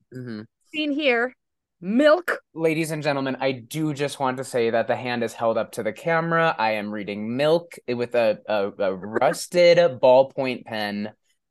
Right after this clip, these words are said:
Speaker 1: Uh, truth is only being stated thus far. Continue. Plaintiff.
Speaker 2: And I, I write on my hand, "Milk." She guesses.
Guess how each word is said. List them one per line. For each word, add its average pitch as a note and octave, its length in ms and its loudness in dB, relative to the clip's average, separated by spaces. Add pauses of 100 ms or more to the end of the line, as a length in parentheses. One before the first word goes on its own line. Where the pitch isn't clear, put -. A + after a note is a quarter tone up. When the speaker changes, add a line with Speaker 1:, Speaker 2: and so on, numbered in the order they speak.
(480)
Speaker 1:
Uh, A2+ 220 4
truth F3+ 440 2 (160)
is C3 220 -2
only A#2+ 240 -2
being G#2+ 300 -4
stated B2+ 360 0
thus B2+ 180 2
far. A#2+ 460 2
Continue. G2 500 -10 (640)
Plaintiff. G#2 460 -4 (400)
Speaker 2:
And G3+ 100 -6 (280)
I, C4 140 2
I D4+ 40 6
write C#4+ 180 4
on C4 120 2
my A#3 160 0
hand, A3+ 280 -6
"Milk." B3+ 500 0 (460)
She D#4+ 220 -4
guesses. G3+ 580 -8